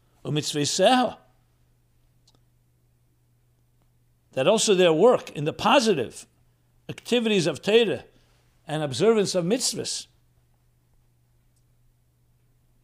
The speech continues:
Hu l'tzedek gavoya. Devoted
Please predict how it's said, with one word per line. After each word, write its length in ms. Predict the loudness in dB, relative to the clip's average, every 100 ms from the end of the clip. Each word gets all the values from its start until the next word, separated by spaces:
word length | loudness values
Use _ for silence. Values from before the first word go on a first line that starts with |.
| _ _
Hu 120 | -4
l'tzedek 520 | -2 -2 2 2 2
gavoya. 560 | 2 2 4 2 0 -6 -14 _ _ _ _ _ _ _ _ _ _ _ _ _ _ _ _ _ _ _
Devoted 720 | -4 0 2 4 4 2 -4